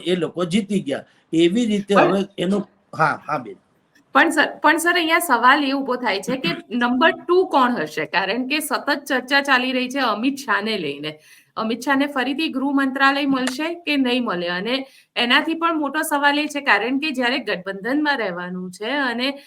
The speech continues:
Speaker 2: ગઠબંધનની અંદર ક્યાંક, અ, જે અલાયન્સ છે એ,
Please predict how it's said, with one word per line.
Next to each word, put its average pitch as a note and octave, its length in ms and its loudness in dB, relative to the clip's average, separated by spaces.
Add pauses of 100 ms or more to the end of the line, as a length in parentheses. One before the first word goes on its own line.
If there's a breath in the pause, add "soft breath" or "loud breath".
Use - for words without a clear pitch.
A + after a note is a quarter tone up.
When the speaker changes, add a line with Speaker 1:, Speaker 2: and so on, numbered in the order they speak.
(300 loud breath)
Speaker 2:
ગઠબંધનની A3+ 680 -2
અંદર B3+ 420 -4
ક્યાંક, B3+ 360 0 (260)
અ, G#3 160 0
જે B3+ 400 -2
અલાયન્સ B3+ 520 2
છે - 200 -2
એ, A#3 460 0